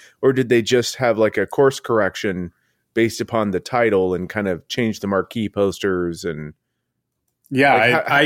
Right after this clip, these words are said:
Speaker 2: I,
Speaker 1: I, I'm curious how
Speaker 2: I, I
Speaker 1: they
Speaker 2: did,
Speaker 1: did
Speaker 2: I've,
Speaker 1: that.
Speaker 2: I've only seen, like, some, I think they probably sent out, probably had, um,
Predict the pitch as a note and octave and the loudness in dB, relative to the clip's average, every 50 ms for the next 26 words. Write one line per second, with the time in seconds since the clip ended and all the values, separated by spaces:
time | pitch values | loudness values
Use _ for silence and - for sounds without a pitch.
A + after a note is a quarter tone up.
0 | D3+ C3 A2+ - B2 C#3+ C#3 - C#3+ D3 C#3 - - F#3 F3+ E3+ D3 B2+ C#3+ - | 4 2 0 0 -2 -2 -2 0 0 -2 0 0 0 2 2 4 2 2 2 4
1 | C3+ D#3 G3 G#3 F#3+ G3 F3+ - D3 D#3+ D#3 D3 - - - - - _ _ _ | 4 4 4 4 4 2 2 4 2 2 2 2 -2 -4 -4 -8 -12 _ _ _
2 | _ - D3+ D3+ E3 F#3+ G#3 G#3+ G#3 F#3+ E3+ - - - F3 F3 F3 E3 D#3 C#3+ | _ -2 0 0 2 2 4 4 4 4 2 2 2 2 2 2 4 4 4 2
3 | C3 A#2 - - - C#3+ B2+ B2 C3 C#3 B2+ B2+ B2 - E3+ F3+ E3+ - D#3+ C3+ | 2 0 -2 -2 0 0 0 0 0 0 0 0 0 0 0 0 2 2 2 2
4 | - - D3 C#3 D3 D#3+ D#3 D3+ D3+ C3+ B2+ - - D3 C3 B2+ B2 B2+ C3 A#2+ | 2 2 2 2 2 0 0 2 4 4 4 2 2 2 2 2 2 2 2 2
5 | A#2+ A#2+ A#2+ A2+ G#2+ - - _ _ _ _ _ _ _ _ _ - C#3 C3+ C#3 | 2 4 2 2 0 -2 -6 _ _ _ _ _ _ _ _ _ -2 0 2 2
6 | C#3+ D3+ C#3 B2 C#3 C3 B2 A#2+ A#2 C3 C3 C#3 B2 A#2 A2+ A2 G#2+ G2+ G2+ G2 | 4 2 2 4 4 4 2 2 0 -2 -4 -4 -2 -2 0 -2 -2 -4 -6 -8
7 | F#2+ - | -10 -14